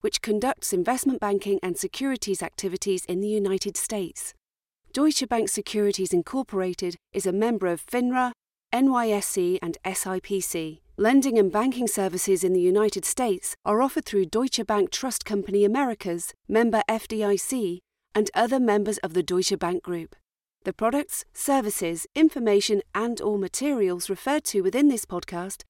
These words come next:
may not be available for residents of certain jurisdictions. Copyright twenty twenty-three, Deutsche Bank A G and or its subsidiaries.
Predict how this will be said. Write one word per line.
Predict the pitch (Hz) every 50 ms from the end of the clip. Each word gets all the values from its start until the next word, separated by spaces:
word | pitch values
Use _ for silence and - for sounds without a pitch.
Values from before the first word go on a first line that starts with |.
| _ _ -
may | 220 233 233
not | 247 302 302 -
be | - 254 240
available | 220 190 208 190 190 190 170 185
for | 175 - 196 185
residents | 214 247 233 214 196 196 190 - -
of | 233 208
certain | - - - 220 220 220 - 214 214
jurisdictions. | 190 - 190 190 202 196 - - 180 - - - 160 156 160 156 - - - _ _ _ _ _ _ _ _
Copyright | - 262 269 - 294 254 226 214 208 190 -
twenty | - - 214 226 240 - 269
twenty-three, | - - 214 202 190 - 185 - - - 233 247 247 233 208 _ _ _ _ _ -
Deutsche | - 226 262 - - 233 -
Bank | 220 196 185 - -
A | 185 185 180
G | - - 240 254 269 247 _ _
and | 233 254 269 262 240 -
or | 208 214 214 220 -
its | - 196 - -
subsidiaries. | - 226 208 - - - 185 170 - - 165 156 156 156 156 - - -